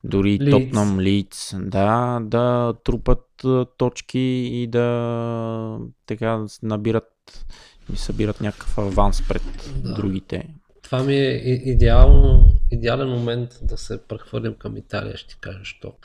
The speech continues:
Speaker 1: Добре.
Speaker 2: Нали, първо да обсъдиме дерби де ла Мадонина, а,
Speaker 1: Да.
Speaker 2: но и в Италия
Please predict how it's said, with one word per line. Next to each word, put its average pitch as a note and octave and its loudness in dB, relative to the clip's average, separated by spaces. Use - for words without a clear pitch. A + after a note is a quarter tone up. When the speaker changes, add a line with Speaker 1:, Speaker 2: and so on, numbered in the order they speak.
Speaker 1:
Добре. G#2+ -10
Speaker 2:
Нали, G#2+ -6
първо A2 -6
да A2 -6
обсъдиме G#2+ -4
дерби G#2+ -4
де A2 -4
ла G#2+ -4
Мадонина, A#2 -6
а, A2 -8
Speaker 1:
Да. G#2+ -8
Speaker 2:
но A2+ -4
и A2 -6
в A2 -4
Италия A2 -6